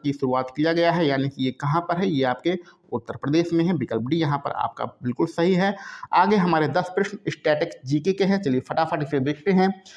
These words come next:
ग्रीन मफलर किस प्रदूषण से संबंधित है?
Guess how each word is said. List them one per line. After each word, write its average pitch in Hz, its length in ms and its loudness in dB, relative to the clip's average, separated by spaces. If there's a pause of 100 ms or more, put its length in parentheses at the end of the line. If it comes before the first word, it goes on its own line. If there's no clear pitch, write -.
(260)
ग्रीन 226 300 4
मफलर 202 380 2
किस - 460 -4
प्रदूषण 170 640 2 (220)
से 208 220 2
संबंधित 135 640 0
है? 151 320 0